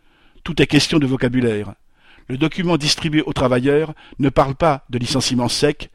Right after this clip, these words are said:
mais de, entre guillemets, « départ contraint ». Personne n'a la garantie d'être reclassé selon ses souhaits.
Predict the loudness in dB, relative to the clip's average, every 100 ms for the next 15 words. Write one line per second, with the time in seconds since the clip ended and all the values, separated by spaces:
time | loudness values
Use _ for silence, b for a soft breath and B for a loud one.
0 | -12 0 4 4 2 -2 -2 -4 -18 _
1 | -14 -10 -6 0 2 0 b b b 2
2 | 4 4 2 0 -4 -2 -4 -8 _ _
3 | _ _ _ _ _ _ b b b -2
4 | 0 2 2 2 0 0 2 4 4 2
5 | 0 2 2 2 -4 2 2 2 0 2
6 | 0 0 -2 -4 -6 -6